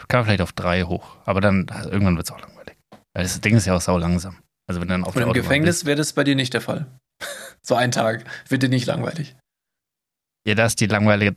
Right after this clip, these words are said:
Speaker 1: Langeweile Teil des, also da kannst du ja innerhalb deiner Zelle kannst du dann ja noch Dinge machen.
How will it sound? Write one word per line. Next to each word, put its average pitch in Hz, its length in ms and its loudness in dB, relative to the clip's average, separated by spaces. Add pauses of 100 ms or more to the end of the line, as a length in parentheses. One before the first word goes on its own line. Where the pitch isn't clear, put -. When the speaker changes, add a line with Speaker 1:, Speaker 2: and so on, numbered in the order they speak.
Speaker 1:
Langeweile 101 560 2
Teil 98 240 0
des, - 480 -4 (800)
also 107 100 2
da 104 100 2
kannst - 220 0
du 110 60 2
ja 104 60 2
innerhalb 110 320 6
deiner 92 180 4
Zelle 104 240 2
kannst - 240 -2
du - 60 -10
dann 90 100 2
ja 90 100 4
noch 85 120 0
Dinge 95 240 2
machen. 82 320 -6